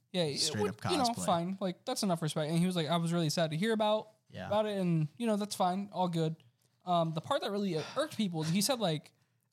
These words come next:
Speaker 1: "Yeah, I was listening to them back, back
Speaker 2: <laughs>
Speaker 1: in
Speaker 2: In
Speaker 1: Miami
Speaker 2: twenty ten,
Speaker 1: in,
Speaker 2: yeah.
Speaker 1: like, two thousand ten or whatever," he said.
Speaker 2: Yep.
Speaker 1: And, like, they didn't technically come out with an, any music until
Speaker 2: Their first
Speaker 1: the year
Speaker 2: mixtape
Speaker 1: after.
Speaker 2: was twenty eleven.
Speaker 1: Yeah, yeah,
Speaker 2: Yeah.
Speaker 1: yeah. Um, which, by the way,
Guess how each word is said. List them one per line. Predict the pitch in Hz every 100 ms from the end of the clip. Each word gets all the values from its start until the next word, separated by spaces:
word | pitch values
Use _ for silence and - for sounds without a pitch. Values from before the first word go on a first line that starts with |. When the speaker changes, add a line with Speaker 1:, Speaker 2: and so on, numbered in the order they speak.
| 165
Speaker 1:
"Yeah, | 165
I | 165
was | 185
listening | 175 175 165
to | 156
them | 151
back, | 156 156 - 170
back | 160 135
Speaker 2:
<laughs> |
Speaker 1:
in | 208
Speaker 2:
In | 185 143 190
Speaker 1:
Miami | - 180 - -
Speaker 2:
twenty | 208
ten, | 202 214 208
Speaker 1:
in, |
Speaker 2:
yeah. | 165 175 160 -
Speaker 1:
like, | - 165 160
two | - 196
thousand | 185 175 165
ten | 156 214 151
or | 143
whatever," | 151 143 139
he | 143
said. | - 151 143 - _ _ _ _ -
Speaker 2:
Yep. | 120 131
Speaker 1:
And, | 170 160 151 143
like, | 147 147 127 - _ _ _ 170
they | 170 190
didn't | 190 170
technically | 185 175 175 165
come | 175
out | 165
with | 165
an, | 156 -
any | 160 165
music | 160 160 175 190
until | 180 170 170
Speaker 2:
Their |
first | 151 156
Speaker 1:
the | 127
year |
Speaker 2:
mixtape | 123 147 110
Speaker 1:
after. | 107 208
Speaker 2:
was | 110 104 101 -
twenty | 110 107
eleven. | 101 92 165 127
Speaker 1:
Yeah, | 170 165 151
yeah, | 147
Speaker 2:
Yeah. | 139 151 _ _ _ _ _ _ _ _
Speaker 1:
yeah. | 170 156 151 123
Um, | 101 - - _ _ _ -
which, | 247 202 -
by | 254
the | 277
way, | 214 240